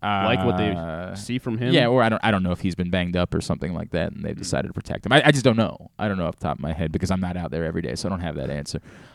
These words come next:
Speaker 2: Um, I like Steven Means. I'm rooting for Steven Means.
Speaker 1: Yes, me too.
Speaker 2: Uh, great guy. And, uh, by the way,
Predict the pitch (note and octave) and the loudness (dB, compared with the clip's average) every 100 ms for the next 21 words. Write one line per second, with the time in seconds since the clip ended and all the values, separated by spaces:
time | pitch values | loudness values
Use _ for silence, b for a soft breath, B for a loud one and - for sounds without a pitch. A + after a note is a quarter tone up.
0 | b C#3 C#3 B2+ A#2 A#2+ D3+ G3+ G#3 D#3+ | b 10 12 12 8 6 10 10 10 6
1 | A2+ C#3 F#2 F2 F#2+ B2 D#3+ A#2+ - E2+ | 0 0 -4 -4 -2 0 0 0 -2 -2
2 | D2+ C#2+ D2+ G2 - - - E2 E2 F2 | -2 -4 -2 -2 -4 -2 0 2 0 4
3 | A2+ C#3 D#2+ C2 F#2 G#2+ - D#2+ E2+ E2 | 4 4 0 -4 -6 -6 -10 -8 -6 -4
4 | E2+ F2 E2+ - A2+ A#2 G2 F2 | -4 -4 -4 -2 2 2 2 0